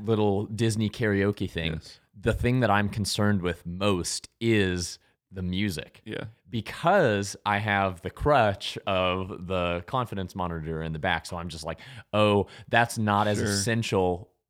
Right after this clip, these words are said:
Speaker 1: a, a piece of information."
Speaker 2: Right.
Speaker 1: But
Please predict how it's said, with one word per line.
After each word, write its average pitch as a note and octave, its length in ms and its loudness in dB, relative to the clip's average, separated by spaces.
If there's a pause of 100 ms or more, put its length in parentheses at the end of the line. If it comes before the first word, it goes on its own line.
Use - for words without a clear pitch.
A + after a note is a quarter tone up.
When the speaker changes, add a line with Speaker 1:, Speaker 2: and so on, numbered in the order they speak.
(580)
Speaker 1:
a, F2 420 -4 (160)
a - 60 -10
piece - 400 -6
of E2 100 -8
information." F2+ 960 -6 (180)
Speaker 2:
Right. F#2 320 -6 (640)
Speaker 1:
But G#2 260 -4